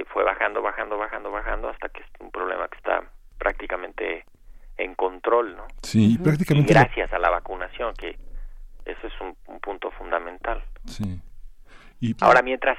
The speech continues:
Speaker 1: siga ocurriendo esto de irle ganando terreno a las ciudades, ir invadiendo, eh, otros ecosistemas, estas ciudades que están creciendo hacia la parte rural, ¿no? Que vemos algunas ciudades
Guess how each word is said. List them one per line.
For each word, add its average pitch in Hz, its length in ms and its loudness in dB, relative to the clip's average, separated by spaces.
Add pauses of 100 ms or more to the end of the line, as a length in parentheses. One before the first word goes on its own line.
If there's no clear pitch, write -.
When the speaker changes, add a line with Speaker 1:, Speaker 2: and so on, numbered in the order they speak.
Speaker 1:
siga 165 260 4
ocurriendo 147 600 0
esto 147 380 0
de 113 120 -2
irle 143 380 -4
ganando 127 640 -2 (880)
terreno 131 460 0
a 131 40 0
las 120 200 -6
ciudades, 120 640 0
ir 131 140 -10
invadiendo, 139 1040 -4 (320)
eh, 104 360 0
otros 123 360 -2
ecosistemas, 117 880 -4
estas 143 240 -8
ciudades 123 340 0
que 131 80 -8
están 123 240 -4
creciendo 113 760 -6 (420)
hacia 107 280 6
la 104 120 4
parte 117 340 2
rural, 104 520 2
¿no? 117 140 -8
Que 107 120 -10
vemos 110 280 -8
algunas 113 360 -10
ciudades 101 380 -4